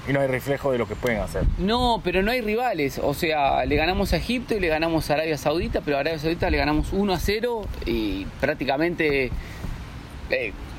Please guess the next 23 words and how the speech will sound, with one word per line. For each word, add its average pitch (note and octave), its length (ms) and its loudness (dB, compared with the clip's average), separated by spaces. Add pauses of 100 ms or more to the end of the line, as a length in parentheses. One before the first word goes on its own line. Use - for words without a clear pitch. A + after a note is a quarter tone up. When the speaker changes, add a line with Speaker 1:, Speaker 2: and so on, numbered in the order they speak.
(140)
Speaker 2:
casi E3 320 0
no, A#3 260 2
porque C#3+ 280 0
nos B2+ 200 0
atacaban G3 600 0
y, C3+ 680 0
mm, - 680 -6
ahora E3 400 0
creo D#3+ 180 4
que D#3 80 0
la C#3+ 140 2
realidad D3 480 0
va D#3 100 2
a D3+ 60 0
ser D3 220 -2
contra C3+ 360 2
Rusia, G#3 540 -2
que A#2+ 280 2
estadísticamente D3 760 -2
estaba C#3 300 0
leyendo C3+ 440 0
que C#3+ 80 0
es, - 280 -8